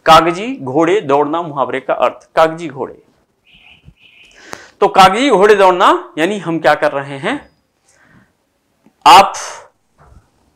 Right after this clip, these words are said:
नकली घोड़े दौड़ना, कागजी घोड़े दौड़ा रहे हैं, तो नकली घोड़ा खत्म करिए। ठीक है, कागजी घोड़े दौड़ना, बहुत परिश्रम, ये भी नहीं हो रहा है।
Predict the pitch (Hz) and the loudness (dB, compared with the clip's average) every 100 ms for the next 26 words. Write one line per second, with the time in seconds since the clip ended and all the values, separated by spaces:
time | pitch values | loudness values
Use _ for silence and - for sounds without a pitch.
0 | _ _ 151 156 185 220 226 190 220 214 | _ _ -2 0 4 2 2 4 6 6
1 | 214 220 277 - 190 185 202 202 190 220 | 4 2 -2 2 4 4 -2 -2 2 2
2 | 247 - _ 139 160 185 196 185 190 202 | 0 -10 _ 0 4 6 4 2 -6 -14
3 | 226 _ _ _ _ - 156 151 160 185 | -20 _ _ _ _ -6 -4 0 0 0
4 | 190 156 170 196 240 _ _ _ _ _ | -2 0 2 2 -4 _ _ _ _ _
5 | - 147 170 151 117 107 - _ _ _ | -8 0 0 0 -6 -8 -18 _ _ _
6 | _ _ _ _ _ _ - 151 262 269 | _ _ _ _ _ _ -8 -6 -4 -8
7 | - 147 160 160 208 151 139 165 160 139 | 0 2 2 0 -8 -6 -4 -4 -2 -4
8 | 147 175 _ _ _ _ _ _ 135 165 | -6 -12 _ _ _ _ _ _ 2 4
9 | 202 220 202 - 220 240 262 139 147 185 | 4 4 2 0 -2 -4 -4 -6 -4 -6
10 | 202 196 180 208 - | -8 -10 -10 -12 -16